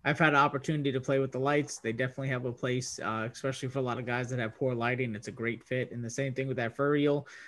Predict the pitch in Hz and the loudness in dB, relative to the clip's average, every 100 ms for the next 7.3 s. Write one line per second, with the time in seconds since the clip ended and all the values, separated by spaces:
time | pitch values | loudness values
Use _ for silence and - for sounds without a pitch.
0 | - 123 147 139 127 120 - 156 151 - | -8 -2 0 0 0 0 4 4 4 2
1 | 143 131 135 143 143 135 117 127 120 110 | 0 2 4 6 6 4 2 -2 -4 -2
2 | 139 135 - 113 160 151 147 127 120 - | -2 -2 -6 -2 2 4 2 0 -2 -2
3 | 131 127 127 123 107 107 127 123 113 - | -4 -2 -2 -2 -2 -4 -6 -6 -6 -2
4 | 135 135 123 113 123 113 98 123 123 127 | 2 4 2 0 -2 -2 -2 -2 -2 -4
5 | 110 120 120 123 127 117 120 - 117 117 | -4 -4 -4 -4 -4 -4 -4 -4 -4 -4
6 | 113 117 110 120 117 - 104 98 120 117 | -2 -4 -2 -2 -4 -4 -4 -4 -6 -4
7 | 110 117 113 | -2 -2 -4